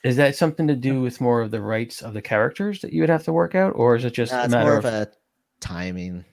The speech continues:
Speaker 2: Yeah.
Speaker 1: timing thing? Uh, that
Speaker 2: Yeah.
Speaker 1: would be a really un-, cool book to see in the,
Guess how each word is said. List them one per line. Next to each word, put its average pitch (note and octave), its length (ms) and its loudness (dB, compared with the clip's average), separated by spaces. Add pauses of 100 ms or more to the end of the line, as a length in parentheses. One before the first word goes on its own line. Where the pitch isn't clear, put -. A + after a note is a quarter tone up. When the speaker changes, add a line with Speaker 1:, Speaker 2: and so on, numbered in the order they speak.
(180)
Speaker 2:
Yeah. - 120 -16
Speaker 1:
timing G#2+ 220 -2
thing? B2 240 -4 (260)
Uh, C3 100 0
that D#3+ 140 4
Speaker 2:
Yeah. A#3+ 60 2
Speaker 1:
would A#3 100 0
be A3 120 0
a D3 100 0
really C#3 420 2
un-, A#2 220 -2 (260)
cool A#2 300 0
book G#2+ 340 -6
to B2+ 80 -8
see A2 340 -4
in A2 160 -4
the, G#2 260 -2